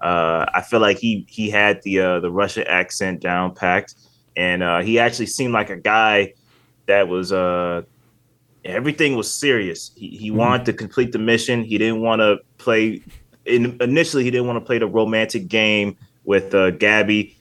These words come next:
Speaker 1: He, everything was serious and on a mission, and he's out to, uh, uh, uh, he, he's out to, um,
Speaker 2: He's
Speaker 1: do his
Speaker 2: basically
Speaker 1: father's
Speaker 2: there to prove that, uh, his name isn't tainted because his father had failed the K G B.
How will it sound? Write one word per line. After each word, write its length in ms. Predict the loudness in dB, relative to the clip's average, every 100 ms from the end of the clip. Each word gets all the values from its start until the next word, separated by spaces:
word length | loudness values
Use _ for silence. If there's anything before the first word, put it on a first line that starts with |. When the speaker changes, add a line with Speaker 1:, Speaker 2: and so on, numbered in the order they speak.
| _
Speaker 1:
He, 180 | -10 -6
everything 440 | -4 -2 0 0 0
was 140 | -4
serious 400 | 0 2 2 0
and 120 | -2
on 120 | -2 -2
a 40 |
mission, 480 | 0 -2 -2 -4 -4
and 160 | -6
he's 260 | -6 -6 -6 -2
out 220 | 0 0
to, 380 | 2 4 2 0 _ _ _ _ _ _
uh, 600 | -2 2 2 2 2 0 -2 -8 _ _ _ _ _ _ _ -14
uh, 20 |
uh, 640 | -10 -8 -8 -4 -4 -4 -6 -4
he, 160 | -2
he's 180 | 0 2
out 180 | 2 2
to, 180 | 0 2
um, 540 | 4 4 2 0 -6 -10 _ _ _ _ -20 -10
Speaker 2:
He's 140 | -2 0
Speaker 1:
do 40 |
his 180 | 2 0
Speaker 2:
basically 160 | 0 0
Speaker 1:
father's 340 | 0 -2 -6 -8
Speaker 2:
there 300 | -2 2 2
to 100 | 2
prove 920 | -2 -2 2 4 4 2 0 -2 -8 -2
that, 520 | 0 2 0 -2 -2
uh, 300 | 0 2 0 -2
his 280 | -2 0
name 360 | 0 2 2 2
isn't 280 | 0 -4 -6
tainted 480 | -2 -2 -2 -6 -4
because 300 | -2 -2 -2
his 140 | -4
father 420 | 0 2 4 2
had 160 | 0 -4
failed 640 | -2 2 4 6 4 2
the 60 | -2
K 240 | 2 2
G 200 | 4 0 0
B. 360 | -2 -4 -8